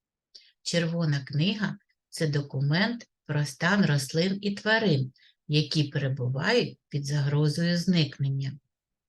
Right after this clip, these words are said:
Люди з давніх часів використовували природні багатства, вирубували ліси для будівництва осель, осушували болота,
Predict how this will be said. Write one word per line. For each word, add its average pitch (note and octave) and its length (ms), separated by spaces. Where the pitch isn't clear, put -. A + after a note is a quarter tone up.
Люди G3 500
з D3 100
давніх E3 540
часів B3 600
використовували F3+ 920
природні E3+ 580
багатства, F3 840
вирубували E3 760
ліси C#3+ 440
для G3+ 180
будівництва F#3 920
осель, E3 420
осушували D#3+ 800
болота, F3 800